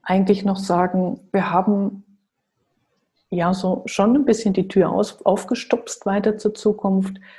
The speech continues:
dass wir die Eigenverantwortung, äh, mit drin haben, die Entscheidungen auch,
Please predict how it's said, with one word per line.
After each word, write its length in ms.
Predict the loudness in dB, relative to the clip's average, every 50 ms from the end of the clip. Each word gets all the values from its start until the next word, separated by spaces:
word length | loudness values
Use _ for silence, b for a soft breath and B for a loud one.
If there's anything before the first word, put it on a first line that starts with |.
| B B B
dass 200 | 0 0 2 2
wir 80 | 0 2
die 120 | 2 2
Eigenverantwortung, 1500 | 2 2 2 2 2 0 0 0 -4 -2 0 0 -2 -2 -2 0 0 0 0 0 -2 -2 -2 -2 -2 -2 -2 -4 -6 -12 -20 _ _ _ _ _ _ _ _ _ _
äh, 240 | -4 -4 -2 -2 0
mit 380 | 0 2 4 4 4 2 2 2
drin 440 | 2 4 4 4 4 4 2 2 2
haben, 300 | 2 2 2 0 0 0
die 100 | 0 0
Entscheidungen 920 | 0 0 -4 -4 -6 -4 -2 -2 -2 0 0 0 0 0 -2 -4 -4 -4
auch, 360 | -2 0 0 0 0 -2